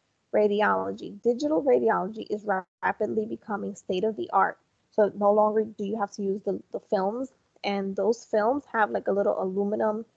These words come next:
paper attached to them, which you have to discard, um, aside. You can't throw it in the regular trash. So if you are using digital radio-,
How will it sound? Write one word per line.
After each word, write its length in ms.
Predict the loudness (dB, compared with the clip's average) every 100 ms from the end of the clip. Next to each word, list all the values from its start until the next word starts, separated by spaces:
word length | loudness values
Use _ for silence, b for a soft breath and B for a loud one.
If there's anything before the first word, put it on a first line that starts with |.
| _ _ _
paper 260 | 4 6 4
attached 480 | 2 -2 -6 -8 -4
to 80 | -2
them, 140 | 0
which 200 | -2 -6
you 80 | -10
have 180 | -10 -12
to 100 | -12
discard, 720 | -12 -12 0 4 4 2 -4 -10 -10 -12 _ _ _ -2
um, 520 | 0 2 0 -4 -8 -12 _ _ _ _ _ _ -6
aside. 420 | -4 0 2 0
You 60 | -4
can't 240 | -8 -2
throw 160 | 0 0
it 80 | 0
in 80 |
the 100 | -2
regular 340 | -2 -2 -2 -4
trash. 480 | -2 -2 -2 -4 -6
So 200 | -4 -2
if 120 | -4
you 220 | -6 -6 _ 0
are 100 | 0
using 460 | 0 -4 -4 -4 -2
digital 440 | -2 -2 0 2
radio-, 580 | 2 0 0 0 -2